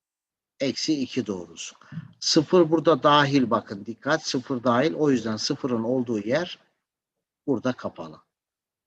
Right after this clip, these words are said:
Bununla normalde şöyle devamı var ama biz bu tarafını almıyoruz.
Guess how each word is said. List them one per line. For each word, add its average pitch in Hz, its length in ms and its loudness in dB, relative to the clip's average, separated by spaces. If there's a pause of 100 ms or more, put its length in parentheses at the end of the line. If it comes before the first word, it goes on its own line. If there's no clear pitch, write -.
(1160)
Bununla 156 440 4
normalde 139 520 4
şöyle 139 600 4
devamı 135 520 4
var 139 440 0
ama 135 300 -2
biz 135 200 -2
bu 160 80 -4
tarafını 139 500 -2
almıyoruz. 95 760 -2